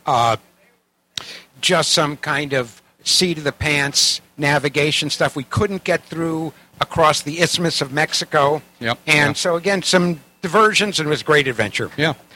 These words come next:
Speaker 2: James, you can stick around, right? You're gonna stick around
Speaker 1: I'd
Speaker 2: with us
Speaker 1: love
Speaker 2: here?
Speaker 1: to.
Speaker 2: That's
Speaker 1: Thank you very
Speaker 2: terrific. We
Speaker 1: much.
Speaker 2: got a bunch of really cool guests gonna be joining us up here on the deck for the next about ninety minutes or so. But, uh, we gotta take a break right now.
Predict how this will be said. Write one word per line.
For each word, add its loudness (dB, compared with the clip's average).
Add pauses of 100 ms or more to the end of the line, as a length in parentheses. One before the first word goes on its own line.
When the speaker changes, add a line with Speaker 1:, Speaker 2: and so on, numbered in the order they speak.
(260)
Speaker 2:
James, -2
you 0
can -6
stick -2
around, 0
right? -2
You're -6
gonna -4
stick -4
around 0
Speaker 1:
I'd 2
Speaker 2:
with 0
us 0
Speaker 1:
love 0
Speaker 2:
here? 2
Speaker 1:
to. 0
Speaker 2:
That's 0
Speaker 1:
Thank -6
you -2
very 0
Speaker 2:
terrific. -2
We 0
Speaker 1:
much. -4
Speaker 2:
got 0
a -2
bunch -2
of -2
really 0
cool -2
guests 0
gonna -6
be -2
joining -2
us -2
up -8
here -4
on -2
the -6
deck 0 (280)
for -6
the 2
next 0
about 0
ninety 0
minutes -4
or -2
so. 2 (320)
But, -2
uh, 2
we 0
gotta 0
take -4
a -4
break -2
right -2
now. -2